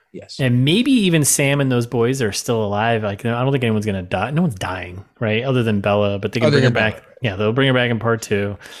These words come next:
Speaker 2: And then the
Speaker 1: Right.
Speaker 2: whole gang gets together because he's like, "Hey, I need your help, blah, blah, blah. These guys are gonna come in here and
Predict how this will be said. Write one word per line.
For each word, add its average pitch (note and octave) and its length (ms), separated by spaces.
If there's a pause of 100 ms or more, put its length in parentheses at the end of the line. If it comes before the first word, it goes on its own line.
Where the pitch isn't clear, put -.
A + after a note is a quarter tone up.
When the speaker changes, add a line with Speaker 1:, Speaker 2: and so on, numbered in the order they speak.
(180)
Speaker 2:
And C#3+ 80
then B2+ 80
the A#2 80
Speaker 1:
Right. G#2 80
Speaker 2:
whole C#3 200
gang A#2+ 240
gets A2 180
together G#2+ 240
because G#2 300
he's A2+ 240
like, G2+ 200
"Hey, G#2 380 (360)
I - 40
need A2 180
your A2 100
help, G2 340 (180)
blah, A2+ 100
blah, G2+ 100
blah. F2+ 380 (380)
These B2+ 160
guys A2 280
are G#2+ 40
gonna G2+ 100
come B2 160
in A2+ 80
here A2 220
and F#2 200